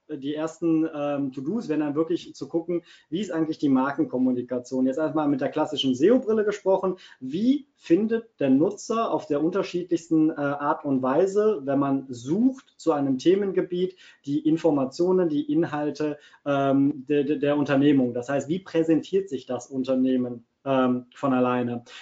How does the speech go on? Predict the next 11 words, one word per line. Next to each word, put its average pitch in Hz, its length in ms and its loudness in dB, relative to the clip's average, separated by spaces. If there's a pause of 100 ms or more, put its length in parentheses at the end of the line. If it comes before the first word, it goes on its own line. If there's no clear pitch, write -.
(100)
Und 139 80 0
dann 190 240 2
gu-, - 220 -4
guckt 214 240 -6
man 180 120 2
einfach, 165 260 2
ist 151 120 0
diese 143 180 -2
Präsentationsart 147 1160 -2 (140)
schon 135 420 0
gut, 208 400 2